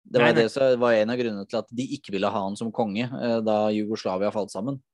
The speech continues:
Speaker 2: Han snakker jo kav britisk, for han er jo født og oppvokst i London, eh, rett ved siden av tante Elisabeth, da, som han sier.
Speaker 1: Det stemmer det, det stemmer det. Så, men,
Speaker 2: Det er
Speaker 1: eh,
Speaker 2: oss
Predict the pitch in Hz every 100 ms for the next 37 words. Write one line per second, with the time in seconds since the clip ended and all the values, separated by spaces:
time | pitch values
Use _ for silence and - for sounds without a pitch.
0 | _ _ _ _ 139 160 143 117 120 123
1 | - - 120 135 123 113 156 - - -
2 | _ - 131 123 127 147 147 113 123 107
3 | 110 110 117 113 127 120 110 120 131 127
4 | 120 113 135 127 131 117 110 117 117 -
5 | _ 131 110 127 113 113 117 135 127 117
6 | 135 117 113 120 123 - _ _ _ _
7 | _ _ _ _ _ _ _ _ _ _
8 | _ _ _ _ - 110 120 110 131 135
9 | 123 - 104 117 131 - - 143 147 147
10 | 165 160 165 165 160 156 143 - 196